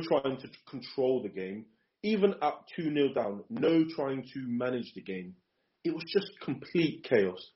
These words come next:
And went into extra time thinking, "Okay, let's change it up." Brings on Reguilon,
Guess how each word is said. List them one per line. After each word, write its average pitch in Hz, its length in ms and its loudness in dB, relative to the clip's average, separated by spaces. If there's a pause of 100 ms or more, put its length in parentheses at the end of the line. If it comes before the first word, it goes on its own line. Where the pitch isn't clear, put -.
(480)
And 117 240 8 (100)
went 170 200 10
into 139 240 4
extra - 160 -4
time 120 260 2
thinking, 117 280 -2
"Okay, 107 360 0 (280)
let's 127 200 2
change 120 280 2
it 95 60 0
up." 104 240 -2 (840)
Brings 156 220 6
on 139 160 6
Reguilon, 120 640 2